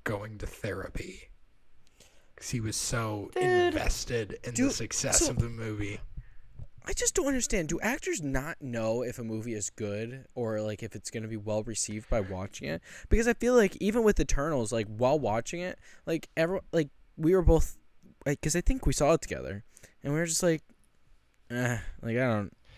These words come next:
Speaker 3: That
Speaker 2: It was
Speaker 3: was
Speaker 2: just very fine. It was doing a lot of interesting things, but also a lot of things were just kind of falling flat.
Speaker 1: It was, it was
Speaker 3: But, like,
Speaker 1: such a
Speaker 3: okay,
Speaker 1: subdued
Speaker 3: to not justify it, do,
Speaker 1: movie.
Speaker 3: do, but do actors not realize it? 'Cause they,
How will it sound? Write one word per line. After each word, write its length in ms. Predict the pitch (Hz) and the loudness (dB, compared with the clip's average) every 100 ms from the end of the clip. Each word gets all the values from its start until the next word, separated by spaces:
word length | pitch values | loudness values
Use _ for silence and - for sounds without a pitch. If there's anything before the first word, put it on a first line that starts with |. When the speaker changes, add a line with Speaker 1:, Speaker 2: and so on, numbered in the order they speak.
| - | -4
Speaker 3:
That 100 | 123 | 2
Speaker 2:
It 40 | |
was 120 | 214 | 4
Speaker 3:
was 100 | 196 | 4
Speaker 2:
just 80 | - | 2
very 220 | 226 220 | 4 4
fine. 500 | 185 - 135 131 123 | 2 2 4 4 2
It 40 | 120 | -2
was 100 | - | -4
doing 140 | 233 | 0
a 40 | 220 | 4
lot 140 | 185 | 4
of 100 | - | 4
interesting 380 | 147 156 - 240 | -2 -4 -6 -8
things, 480 | - 127 135 139 - | -4 -2 0 -2 0
but 160 | 120 | 4
also 280 | 127 127 131 | 4 4 4
a 20 | |
lot 180 | 120 120 | 6 6
of 120 | 123 - | 4 2
things 240 | 123 113 | -2 -2
were 80 | 117 | -6
just 240 | 113 - | -8 -6
kind 120 | 135 | -4
of 80 | 113 - | -4 -2
falling 260 | 120 117 | 0 -2
flat. 440 | - 117 110 117 214 | -4 -2 2 2 0
Speaker 1:
It 40 | |
was, 240 | 202 - | -4 -4
it 340 | - - 196 185 | -10 -6 -6 6
was 120 | 190 | 8
Speaker 3:
But, 100 | 185 | 10
like, 100 | 240 190 | 8 6
Speaker 1:
such 80 | - | 4
a 40 | |
Speaker 3:
okay, 180 | 226 214 | 8 8
Speaker 1:
subdued 340 | 170 196 156 123 | 8 4 6 8
Speaker 3:
to 100 | 135 | 8
not 220 | 254 170 | 8 8
justify 460 | 208 - 135 151 135 | 6 6 4 6 6
it, 100 | 147 | 4
do, 140 | 180 | 2
Speaker 1:
movie. 160 | 175 160 | 2 2
Speaker 3:
do, 340 | 196 196 175 - - - - - | 4 4 2 -4 -20 -20 4 10
but 260 | 214 - | 10 8
do 360 | 196 208 202 - - | 2 4 4 0 2
actors 460 | 180 233 - 226 185 | 2 2 0 -2 0
not 280 | 185 202 | 0 0
realize 400 | 123 120 147 214 | 0 2 4 2
it? 80 | 233 | 0
'Cause 120 | - | -2
they, 160 | - | -2